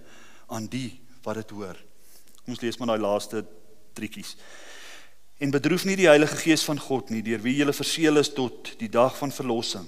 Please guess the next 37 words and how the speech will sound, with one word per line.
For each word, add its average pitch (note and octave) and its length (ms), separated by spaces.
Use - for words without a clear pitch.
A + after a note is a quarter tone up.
Alle D#3+ 260
bitterheid E3+ 640
en A#2 160
woede D#3 420
en A#2 240
toorn D#3+ 520
en A#2 120
geskreeu E3 600
en A#2 160
lastering D#3+ 580
moet B2 160
van F#3+ 180
julle F#3 160
verwyder C#3 460
word B2+ 240
saam C3+ 220
met C3+ 140
alle C3 180
boosheid. A2 480
Maar F#3 160
wees G#3+ 240
vriendelik A#3 480
en C#3+ 120
vol A3+ 240
ontferming G#3 540
teenoor F#3+ 260
mekaar, F3+ 480
vergeef G#3 440
mekaar." F#3 500
En - 80
ek G#3 80
weet A3 240
elkeen A3+ 260
van A3 140
ons G3+ 220
het - 180
s-, - 360